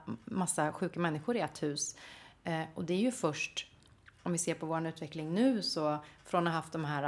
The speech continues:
eh, månadslånga, eh, vårdtiderna på svenska sjukhus har de kortats otroligt mycket, och nu är vi inne i ett skifte där, där man ska ha så få personer på sjukhusen som möjligt och, och liksom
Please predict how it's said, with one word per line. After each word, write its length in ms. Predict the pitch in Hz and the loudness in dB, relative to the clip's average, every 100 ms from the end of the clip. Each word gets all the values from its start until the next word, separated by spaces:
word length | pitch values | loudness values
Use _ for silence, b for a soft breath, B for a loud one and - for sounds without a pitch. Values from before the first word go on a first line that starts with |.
| 139 | 0
eh, 40 | 139 B B - | -2 B B 0
månadslånga, 1160 | 175 165 147 147 - 175 180 175 156 147 151 151 - | 2 2 2 -2 0 2 4 4 4 2 0 -4 -8
eh, 400 | - 165 156 151 - - - | -2 0 0 -2 -6 -8 -4
vårdtiderna 840 | 170 151 156 160 151 151 147 156 - | 2 2 2 -2 -2 -2 -2 -4 -10
på 80 | 165 | -6
svenska 320 | 160 147 156 | -4 -4 -4
sjukhus 380 | 165 147 156 - | -4 -4 -4 -4
har 80 | 151 | -2
de 80 | 151 | -2
kortats 540 | 151 - 151 - - B B B | -6 -4 -4 -4 -10 B B B
otroligt 420 | - 214 220 208 | 0 4 6 4
mycket, 480 | 180 - - 156 - | 2 -2 0 0 2
och 80 | 160 | 2
nu 220 | 156 156 | 2 0
är 40 | |
vi 80 | 160 | 0
inne 140 | 160 143 | 0 -2
i 40 | |
ett 80 | 139 | -4
skifte 340 | 151 147 - | -10 -6 -4
där, 260 | 147 143 139 - - - - - - - | 0 0 -2 -8 -20 -20 -20 -20 -18 -4
där 120 | 175 | 0
man 140 | 156 151 | 2 0
ska 140 | - | -2
ha 100 | 143 | -2
så 120 | 147 | -4
få 180 | - 262 | 6 8
personer 300 | 262 196 175 | 8 4 2
på 100 | 156 | 0
sjukhusen 420 | 151 147 156 147 143 | -2 -2 -2 -4 -2
som 140 | 151 | -2
möjligt 400 | 147 147 156 - | 0 -2 -6 -6
och, 240 | 147 139 | -6 -4
och 320 | 160 156 - - | -4 -4 -4 -10
liksom 240 | - - | -12 -12